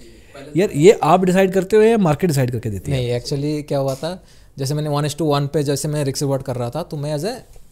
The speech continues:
Speaker 2: बिल्कुल जो है one is to one पे नहीं book कर पा रहा था, Slippages आ रहे थे।
Speaker 1: ओके।
Speaker 2: तो मैं थोड़ा सा ऐसे बढ़ाया, one is to five किया उसको।
Speaker 1: हाँ।
Speaker 2: हाँ, मतलब one is to, sorry, five में बोला, one is to one point five।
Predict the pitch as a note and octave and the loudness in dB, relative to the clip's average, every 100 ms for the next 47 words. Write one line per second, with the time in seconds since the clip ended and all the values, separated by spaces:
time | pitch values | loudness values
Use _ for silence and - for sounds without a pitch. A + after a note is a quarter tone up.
0 | - - - - D3 C#3+ G3+ F#3 F#3 F#3 | -20 -20 -14 -4 -4 0 -2 0 2 2
1 | G#3 D#3 D#3+ E3+ E3+ D#3+ D#3+ F3+ D3+ - | 0 -2 -2 -2 -4 -2 2 4 2 0
2 | C3 A#2 G#2+ G#2 - - D3+ D3+ E3 D#3 | -6 -6 -6 -8 -10 -12 -6 -2 0 0
3 | A#2 G#2 G2 - - - A#2+ - C#3 - | -2 -4 -6 -12 -14 -6 -6 -4 -8 -10
4 | - - - D3+ D3 D#3+ D#3+ E3 D#3 A#2+ | -20 -20 -10 -8 0 2 2 0 0 0
5 | G#2+ F#2 G2+ - - - - - C3 C#3+ | 0 -2 -10 -18 -20 -20 -20 -8 -6 -4
6 | D#3 C#3 C3 - G#2 G#2 - A2+ - - | -2 -2 -2 -4 -10 -8 -12 -18 -20 -20
7 | - - _ - - - - F#3 - - | -20 -20 _ -20 -20 -6 -2 -2 -6 -18
8 | - A#2+ A#2+ A2 - D3+ G3 - D3 E3+ | -14 -8 -6 -6 -8 -6 -6 -2 -2 0
9 | E3+ F3 C#3+ C3+ B2+ B2 A#2 C#3 D3+ E3 | 2 2 4 2 2 0 -2 0 0 0
10 | D#3+ D3 D#3 C#3 - | -2 0 0 0 -2